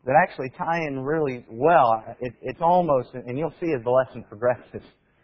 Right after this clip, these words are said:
uh, how, how interesting this is, that, uh, it's almost like God was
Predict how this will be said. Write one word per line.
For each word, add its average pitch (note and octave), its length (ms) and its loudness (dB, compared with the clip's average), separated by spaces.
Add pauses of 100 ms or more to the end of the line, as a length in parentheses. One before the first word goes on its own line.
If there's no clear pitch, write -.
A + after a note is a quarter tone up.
(400)
uh, G#2 260 -4
how, A#2+ 240 -2
how A#2+ 220 -4
interesting A#2+ 420 -12
this G#2+ 160 -14
is, A2+ 240 -4 (100)
that, G#2 320 -16
uh, F#2+ 160 -14
it's A2+ 160 -8
almost D#3+ 380 -2
like A#2 220 0
God C3+ 260 2
was A2+ 140 -8